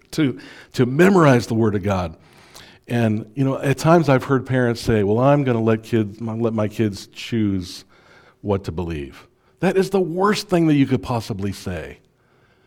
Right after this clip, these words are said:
Because if you let them choose, then you're gonna let someone else influence them.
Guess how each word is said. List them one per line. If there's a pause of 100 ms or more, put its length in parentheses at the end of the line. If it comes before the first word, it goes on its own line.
(340)
Because
if
you
let
them
choose,
then
you're
gonna
let
someone
else
influence
them.